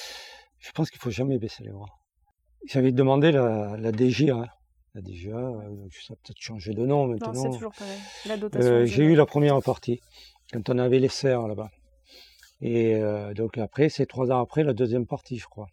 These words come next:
Speaker 1: ou deux ans après, je sais plus exactement. Et, euh, j'avais vraiment besoin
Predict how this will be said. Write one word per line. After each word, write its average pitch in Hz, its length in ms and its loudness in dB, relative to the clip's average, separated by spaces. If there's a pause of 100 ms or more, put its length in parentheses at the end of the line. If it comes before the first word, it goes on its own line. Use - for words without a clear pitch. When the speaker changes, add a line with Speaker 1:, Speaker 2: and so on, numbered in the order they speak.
Speaker 1:
ou 113 140 -10
deux 110 220 -6
ans 113 140 -10
après, 104 320 -16 (160)
je - 160 -20
sais - 180 -20
plus 101 180 -16
exactement. 101 460 -16 (1080)
Et, 120 280 4
euh, 107 1000 -2
j'avais 113 240 -2
vraiment 120 320 0
besoin 110 340 -2